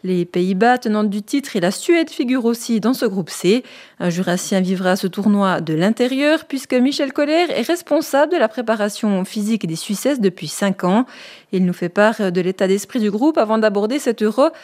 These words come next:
après une prépa-, une préparation qui s'est soldée par deux larges défaites, sept à zéro contre l'Allemagne et quatre à zéro contre l'Angleterre. Michel Colère.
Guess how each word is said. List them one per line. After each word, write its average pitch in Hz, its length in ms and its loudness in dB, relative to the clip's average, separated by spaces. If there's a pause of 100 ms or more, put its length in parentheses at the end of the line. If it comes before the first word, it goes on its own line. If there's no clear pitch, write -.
(220)
après 330 220 0
une 339 40 2
prépa-, 294 360 2
une 240 100 0
préparation 277 640 0
qui 294 140 -8
s'est 226 120 0
soldée 233 520 0
par 226 260 0
deux 277 240 2
larges 269 240 0
défaites, 226 580 -2 (240)
sept 320 280 -2
à 302 80 4
zéro 254 320 0
contre 254 240 -4
l'Allemagne 226 580 2
et 185 100 -4
quatre 190 280 -6
à 214 40 -2
zéro 180 320 0
contre 262 300 -4
l'Angleterre. 185 640 0 (220)
Michel 233 320 0
Colère. - 440 -6